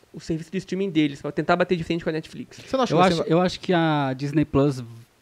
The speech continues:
Speaker 3: vai, tem muito potencial e pessoal, opinião pessoal minha,
Speaker 2: Uhum.
Speaker 3: eu acho que em algum momento vai sim bater a Netflix.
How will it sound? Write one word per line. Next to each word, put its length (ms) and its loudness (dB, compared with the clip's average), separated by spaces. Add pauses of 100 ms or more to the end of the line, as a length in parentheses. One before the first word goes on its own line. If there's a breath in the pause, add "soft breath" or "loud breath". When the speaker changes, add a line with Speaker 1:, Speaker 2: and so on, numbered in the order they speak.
(140)
Speaker 3:
vai, 460 -2 (100)
tem 140 4
muito 340 6
potencial 840 0
e 360 -4 (520)
pessoal, 580 -2 (100)
opinião 320 -2
pessoal 360 -2
minha, 440 2
Speaker 2:
Uhum. 240 -6 (120)
Speaker 3:
eu 100 2
acho 140 -2
que 80 0
em 80 4
algum 200 0
momento 380 0
vai 320 0
sim 320 -4
bater 360 -2
a 60 -2
Netflix. 680 -10